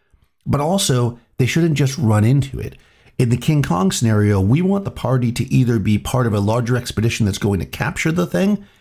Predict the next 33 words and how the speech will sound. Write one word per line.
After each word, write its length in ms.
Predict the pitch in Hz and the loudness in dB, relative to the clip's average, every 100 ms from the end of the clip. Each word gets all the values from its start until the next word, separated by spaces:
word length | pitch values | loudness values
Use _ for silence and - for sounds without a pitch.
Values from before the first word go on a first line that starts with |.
| - - | -10 -2
which 360 | 151 - - _ _ _ _ _ _ | -2 -2 -10 _ _ _ _ _ _
is 120 | 202 | -4
kinda 260 | 196 196 208 | -2 0 0
cool, 420 | 202 202 202 220 - - | 0 0 0 -2 -10 -10
but 100 | - | -6
I 140 | - 175 | -4 -2
like 240 | 202 - | -2 0
the 100 | 143 | 0
idea 400 | 135 120 123 120 | 0 2 2 2
of 320 | 117 113 110 | 0 0 2
it 300 | 107 110 - _ _ | 2 -2 -6 _ _
being 320 | 135 117 117 | 2 4 2
that 160 | 113 - | 2 -2
the 60 | |
party 400 | - - 117 113 | -4 -2 0 0
has 220 | 113 113 - | 0 -2 -2
come 220 | - 107 | 0 0
upon 460 | 101 110 101 101 | 0 0 2 2
this 380 | 98 95 - - - | 2 2 -2 -4 -2
large 260 | 107 98 | -2 -2
gathering, 500 | 135 131 127 123 117 | -2 0 0 0 0
maybe 220 | 95 101 98 | 2 2 2
multiple 460 | 107 107 107 95 | 2 0 0 0
villages 420 | 95 113 104 98 | 2 0 0 -2
together 320 | - 101 123 104 | -2 -2 0 -2
or 140 | 98 | -2
at 120 | 95 | -2
a 40 | 92 | -2
city 400 | - 151 143 135 | -2 0 2 2
during 200 | 104 98 | 0 -4
a 40 | |
special 280 | - 110 - | -4 -4 -6
festival, 680 | - 151 139 139 139 139 | -4 -4 -2 -2 0 0